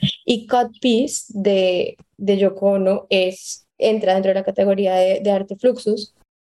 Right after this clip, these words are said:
incluso es como un referente muy importante del arte Fluxus porque es un performance en donde el artista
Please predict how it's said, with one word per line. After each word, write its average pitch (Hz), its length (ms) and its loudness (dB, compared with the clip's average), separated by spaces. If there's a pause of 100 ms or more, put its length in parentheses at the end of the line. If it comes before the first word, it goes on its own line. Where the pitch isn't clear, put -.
(300)
incluso 226 400 0
es 190 220 0
como 202 280 0
un 220 120 2
referente 196 380 0
muy 254 240 2
importante 185 460 0
del 175 100 4
arte 175 220 -2
Fluxus 190 360 -2
porque 180 540 -2 (260)
es - 720 -2
un 233 180 2
performance 214 760 0
en 226 100 2
donde 208 540 0 (560)
el 226 160 2
artista 202 880 -4